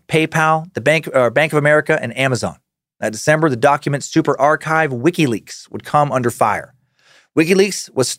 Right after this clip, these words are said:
ordered to stop publishing U S military secrets. And when they didn't, MasterCard, Visa,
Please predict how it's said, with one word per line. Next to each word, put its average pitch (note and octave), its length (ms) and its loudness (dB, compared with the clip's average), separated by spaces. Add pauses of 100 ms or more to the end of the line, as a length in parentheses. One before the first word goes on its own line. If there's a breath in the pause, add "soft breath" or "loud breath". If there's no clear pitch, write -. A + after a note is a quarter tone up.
ordered F3 280 4
to D3+ 60 -6
stop E3 320 0
publishing D#3 460 0
U B2+ 180 4
S C3 140 -2
military F3 340 2
secrets. - 480 -8 (420)
And G#2+ 80 -6
when A2 80 -2
they A2 80 0
didn't, F3+ 380 0
MasterCard, D#3 680 0
Visa, D3 500 0